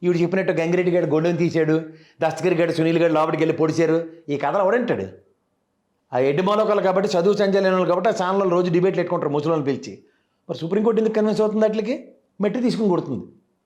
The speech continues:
అదే జరగబోతోంది. జరగబోయినప్పుడు ఏంటి, నన్ను అనుమానిస్తున్నారు ఇంట్లో. యా, ఆ షమీం రెండో భార్య కొడుకున్నప్పుడు వారసుడు ఆయన అవుతాడా, నువ్వు అవుతావు అమ్మా? పెళ్ళే వెళ్ళిపోవు కదా వేరే ఇంటికి. వివేకానంద రెడ్డి గారికి వారసుడు చిన్నపిల్లడు అవుతాడా, ఈ అమ్మాయి అవుతుంది చెప్పండి?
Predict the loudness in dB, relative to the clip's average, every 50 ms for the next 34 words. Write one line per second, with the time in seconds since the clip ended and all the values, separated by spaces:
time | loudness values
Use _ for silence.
0 | _ _ _ _ _ -6 -2 -2 0 0 0 0 0 0 0 0 0 0 0 -2
1 | -4 -4 -8 -14 -20 -20 _ _ -4 -2 0 0 0 0 0 0 0 0 0 0
2 | 0 2 2 0 0 0 -2 -8 -14 -18 -20 -20 -20 _ _ _ _ _ -4 -2
3 | 0 0 2 2 2 2 2 2 2 2 2 2 0 0 -2 -2 0 0 0 0
4 | 0 0 2 2 2 0 0 -2 -2 -4 -6 -12 -18 -20 -20 _ _ _ _ -2
5 | 0 0 2 2 0 -4 -8 -12 -18 -20 -20 _ _ _ _ -8 -6 -4 -2 0
6 | 2 2 2 2 2 2 2 2 2 2 2 2 0 2 2 0 0 0 0 -2
7 | -2 -2 0 0 0 2 2 2 0 0 0 0 0 2 2 0 0 0 0 0
8 | 2 2 4 2 2 2 2 0 0 0 0 -2 -2 -4 -8 -12 -10 -2 -2 0
9 | 2 2 2 2 0 2 2 2 2 2 2 4 2 2 0 -2 -2 -2 -4 -4
10 | -6 -10 -20 -20 _ _ _ _ _ _ _ _ _ _ _ _ _ _ _ _
11 | _ _ _ _ _ _ _ _ _ _ _ _ _ _ -2 -2 0 2 2 2
12 | 2 2 2 4 4 4 4 2 2 2 0 0 0 0 0 0 0 0 0 0
13 | 0 0 2 2 2 2 2 2 2 2 2 2 2 2 2 2 2 0 0 0
14 | 0 0 0 0 0 -2 -2